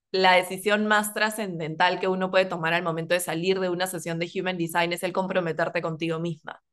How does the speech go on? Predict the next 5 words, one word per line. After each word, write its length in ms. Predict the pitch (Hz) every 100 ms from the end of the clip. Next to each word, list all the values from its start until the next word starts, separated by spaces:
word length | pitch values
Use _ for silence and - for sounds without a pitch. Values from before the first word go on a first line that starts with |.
| -
o 100 | 196
contigo 360 | 180 175 175 170
mismo. 400 | 190 - - - - - - -
Porque 260 | 214 202
cuando, 800 | 190 190 190 190 185 180 - -